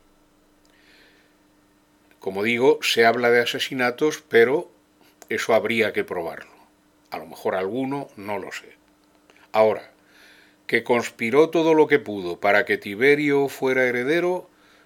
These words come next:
eso parece que está fuera de duda.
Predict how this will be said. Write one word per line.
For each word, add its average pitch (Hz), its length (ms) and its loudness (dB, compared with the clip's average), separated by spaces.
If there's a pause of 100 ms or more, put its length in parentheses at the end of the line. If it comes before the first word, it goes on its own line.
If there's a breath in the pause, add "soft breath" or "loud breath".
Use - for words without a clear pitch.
(160 soft breath)
eso 151 340 -4
parece 151 580 4
que - 100 -10
está 127 440 -6
fuera 104 400 -2
de 87 140 -8
duda. - 360 -20